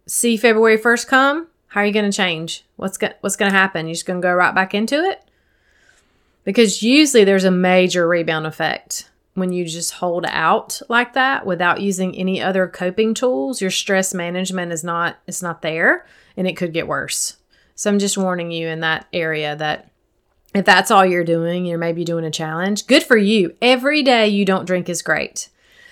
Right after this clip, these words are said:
But what I don't want you to think is, like, that that's like, "Oh, okay, I made it, I'm okay." And then you go right back into it and you're back, right back to the cycle, because you will be back in the shame cycle too.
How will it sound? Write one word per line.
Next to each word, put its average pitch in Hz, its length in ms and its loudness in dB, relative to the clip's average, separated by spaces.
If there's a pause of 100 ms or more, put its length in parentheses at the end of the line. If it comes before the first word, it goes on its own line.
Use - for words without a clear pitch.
(140)
But 196 160 4
what 208 140 4
I 185 300 6
don't 247 320 2
want 208 240 0
you 208 60 -4
to 185 100 -2
think 175 340 -4
is, 175 180 -6
like, 170 240 0
that 170 120 -4
that's 190 380 0
like, 170 180 0
"Oh, 311 320 4
okay, 269 280 2
I 247 100 2
made 226 240 0
it, 220 100 2
I'm 214 140 2
okay." 180 580 -2
And 196 160 4
then 196 100 4
you 196 120 4
go 190 120 2
right 175 240 2
back 190 200 0
into 202 300 -2
it 190 80 -2
and 175 100 -10
you're 175 100 -4
back, 165 260 0
right 180 200 0
back - 200 -4
to 180 80 -10
the 165 100 -10
cycle, - 600 -8
because 196 320 0
you 214 140 2
will 226 100 4
be 196 500 4 (520)
back 233 240 -2
in 285 80 0
the 277 100 0
shame 294 340 0
cycle 170 440 -2
too. 175 580 -4